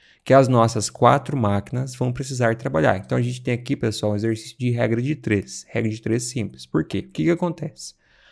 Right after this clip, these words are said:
A gente tem aqui cinco máquinas e essas cinco máquinas, elas trabalham dez horas por dia para produzir essa quantidade. Então, máquinas e horas, tempo, certo? O que acontece?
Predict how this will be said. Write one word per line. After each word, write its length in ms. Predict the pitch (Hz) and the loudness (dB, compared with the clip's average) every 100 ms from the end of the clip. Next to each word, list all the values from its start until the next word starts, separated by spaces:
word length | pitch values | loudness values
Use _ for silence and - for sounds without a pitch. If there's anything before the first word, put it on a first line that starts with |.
| - | 2
A 120 | - | 4
gente 240 | 139 170 170 | 6 2 0
tem 140 | 170 | -2
aqui 220 | 156 - | -2 -2
cinco 440 | 110 - 175 196 196 | -2 0 2 0 0
máquinas 720 | 143 120 127 147 143 - - _ _ _ | 4 4 2 -8 -8 -12 -16 _ _ _
e 80 | 123 | 4
essas 240 | 131 147 | 4 2
cinco 300 | 143 147 - | -4 -6 -2
máquinas, 400 | 113 117 117 107 | 2 2 0 -2
elas 180 | 107 107 | 0 -2
trabalham 380 | - 104 107 113 | -2 0 2 2
dez 260 | 110 113 110 | 2 2 4
horas 220 | 110 110 | 2 2
por 240 | - 147 | 0 0
dia 300 | 143 95 90 - - | 2 0 -4 -12 6
para 180 | 113 120 | 6 8
produzir 460 | 131 123 117 113 | 2 0 4 4
essa 180 | 110 - | 4 0
quantidade. 640 | - 117 - 123 95 - - _ _ _ - | -2 -2 4 4 4 -4 -20 _ _ _ -4
Então, 280 | 113 - 110 | -2 2 2
máquinas 840 | 123 110 113 - 160 165 - - _ _ _ | 4 4 4 0 -6 -6 -8 -10 _ _ _
e 160 | - 170 | 0 6
horas, 460 | 123 - - - - - | 6 4 -6 -16 -18 -2
tempo, 360 | 127 101 - - | 0 0 -6 -20
certo? 440 | - - 107 120 - | -8 2 2 2 -6
O 60 | - _ _ _ | -18 _ _ _
que 80 | 147 | 0
acontece? 640 | 156 175 156 98 - - | 0 2 4 2 -2 -14